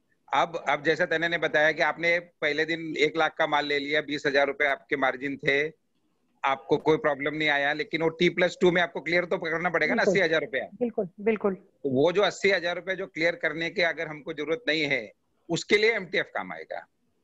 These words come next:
Speaker 2: अच्छा, तो एमटीएफ़ में हम लोग share नहीं कर, वो बीस परसेंट, तीस परसेंट margin use नहीं कर सकते।
Speaker 1: नहीं कर सकते,
Speaker 2: एमटीएफ़।
Speaker 1: वही, वही, वही बता रहा है। एमटीएफ़, एमटीएफ़
Speaker 2: ओके।
Speaker 1: इसके लिए वो, वो major, main फर्क है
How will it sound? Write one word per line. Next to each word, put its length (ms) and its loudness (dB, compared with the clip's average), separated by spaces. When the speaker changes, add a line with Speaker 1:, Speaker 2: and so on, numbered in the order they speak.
Speaker 2:
अच्छा, 240 0
तो 80 2
एमटीएफ़ 640 2
में 180 6
हम 200 2
लोग 220 0
share 420 2
नहीं 160 0
कर, 140 2
वो 140 4
बीस 300 6
परसेंट, 340 2
तीस 240 4
परसेंट 240 2
margin 360 2
use 220 -2
नहीं 120 -4
कर 180 0
सकते। 320 -10
Speaker 1:
नहीं 220 4
कर 200 2
सकते, 160 0
Speaker 2:
एमटीएफ़। 100 4
Speaker 1:
वही, 140 2
वही, 260 2
वही 160 0
बता 220 0
रहा 120 2
है। 60 0
एमटीएफ़, 600 -2
एमटीएफ़ 380 2
Speaker 2:
ओके। 200 -2
Speaker 1:
इसके 220 2
लिए 120 2
वो, 240 0
वो 240 2
major, 320 0
main 260 -2
फर्क 320 -2
है 380 2